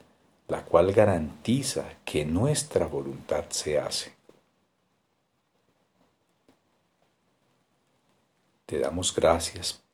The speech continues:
Padre, por tu garantía de que al final todo tendrá un desenlace feliz. Ayúdanos a no interferir y demorar así el feliz desenlace que nos has prometido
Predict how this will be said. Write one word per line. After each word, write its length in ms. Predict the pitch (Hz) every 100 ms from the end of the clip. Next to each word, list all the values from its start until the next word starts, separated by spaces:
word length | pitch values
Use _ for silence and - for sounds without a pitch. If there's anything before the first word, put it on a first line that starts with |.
| -
Padre, 500 | 78 76 73 85 85 - _ _ _ _
por 160 | - -
tu 160 | 78
garantía 600 | 76 76 71 - 90 98
de 160 | 95 95
que 140 | -
al 140 | 76 -
final 500 | - 73 78 85 85
todo 320 | - 87 87
tendrá 440 | 80 73 69 80
un 200 | 90 90
desenlace 680 | 92 - 71 67 69 69 -
feliz. 580 | - 67 67 65 - - _ _ _ _ _ _ _ _ _ _ _ _ _ _ _
Ayúdanos 840 | 87 76 90 107 107 85 85 80 -
a 100 | 78
no 180 | 82
interferir 880 | 95 101 - 98 82 - 78 80 78 - - _ _ _ _
y 80 | -
demorar 560 | 87 85 85 87 131 156
así 420 | 117 - 107 113 -
el 180 | 101
feliz 720 | 104 - - 98 156 131 - -
desenlace 720 | - 76 71 73 85 95 82
que 140 | -
nos 300 | 73 71 - -
has 280 | 98 104
prometido 720 | - 90 78 73 - 82 69